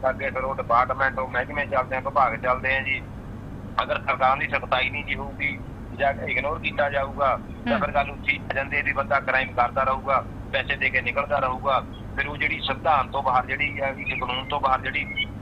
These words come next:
Speaker 1: ਸਾਡੀ ਦੁਨੀਆ 'ਚ ਇੱਕ ਜੀਣ ਦਾ ਜਿਹੜਾ ਸਾਨੂੰ ਤਰੀਕਾ ਕਿਤੇ ਨਾ ਕਿਤੇ ਅਸੀਂ ਕਹਿੰਦੇ ਨੇ ਵੀ ਸੰਵਿਧਾਨ 'ਚ ਰਹਿੰਦੇ ਹਾਂ, ਜੇ ਲੋਕਤੰਤਰ 'ਚ ਰਹਿੰਦੇ ਹਾਂ, ਸੰਵਿਧਾਨ ਦੇ ਵਿੱਚ ਰਹਿ ਕੇ ਚੱਲਣ ਦੀ ਗੱਲ ਕਰਦੇ ਹਾਂ, ਉਸ ਤੋਂ ਫਿਰ, ਫਿਰ ਕਿਤੇ ਨਾ ਕਿਤੇ ਆਊਟ ਹੋ ਜਾਂਦੇ ਹਾਂ। ਉਸੇ ਸਿਸਟਮ ਨੂੰ ਅਸੀਂ ਸੁਧਾਰਨ ਦੀ ਗੱਲ ਕਰਦੇ ਹੁੰਦੇ ਹਾਂ ਜੀ।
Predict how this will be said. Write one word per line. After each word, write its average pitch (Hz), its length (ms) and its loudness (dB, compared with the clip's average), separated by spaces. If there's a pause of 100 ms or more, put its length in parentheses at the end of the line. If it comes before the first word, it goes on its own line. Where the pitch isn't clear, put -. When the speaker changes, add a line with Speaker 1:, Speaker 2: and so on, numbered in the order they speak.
(140)
Speaker 1:
ਸਾਡੀ 131 220 2
ਦੁਨੀਆ 135 320 0
'ਚ - 20 -2
ਇੱਕ 139 240 0
ਜੀਣ 127 220 0
ਦਾ 135 100 0
ਜਿਹੜਾ 143 200 -2
ਸਾਨੂੰ 135 240 0
ਤਰੀਕਾ 131 300 0
ਕਿਤੇ 131 200 -2
ਨਾ 131 100 2
ਕਿਤੇ 131 220 -2
ਅਸੀਂ 131 160 -4
ਕਹਿੰਦੇ 131 200 -2
ਨੇ 139 80 -2
ਵੀ 139 160 -2
ਸੰਵਿਧਾਨ 135 420 2
'ਚ 131 40 -4
ਰਹਿੰਦੇ 131 200 0
ਹਾਂ, 139 80 -2
ਜੇ 135 60 -2
ਲੋਕਤੰਤਰ 123 520 -2
'ਚ 131 60 -4
ਰਹਿੰਦੇ 127 180 -2
ਹਾਂ, 139 80 0
ਸੰਵਿਧਾਨ 127 320 2
ਦੇ 123 60 0
ਵਿੱਚ 120 200 -4
ਰਹਿ 127 120 0
ਕੇ 143 100 -4
ਚੱਲਣ 127 280 -2
ਦੀ 127 100 -4
ਗੱਲ 120 140 0
ਕਰਦੇ 120 340 2
ਹਾਂ, 110 80 2 (400)
ਉਸ - 120 -6
ਤੋਂ 202 100 2
ਫਿਰ, 190 100 0
ਫਿਰ 175 300 0
ਕਿਤੇ 160 200 -2
ਨਾ 160 60 2
ਕਿਤੇ 156 200 0
ਆਊਟ 135 180 4
ਹੋ 131 100 2
ਜਾਂਦੇ 143 240 2
ਹਾਂ। 165 80 4 (300)
ਉਸੇ 220 220 2
ਸਿਸਟਮ 190 340 2
ਨੂੰ 190 100 0
ਅਸੀਂ 170 140 -2
ਸੁਧਾਰਨ 170 380 4
ਦੀ 143 120 -2
ਗੱਲ 123 160 0
ਕਰਦੇ 104 260 2
ਹੁੰਦੇ - 200 -8
ਹਾਂ - 80 -8
ਜੀ। - 80 -10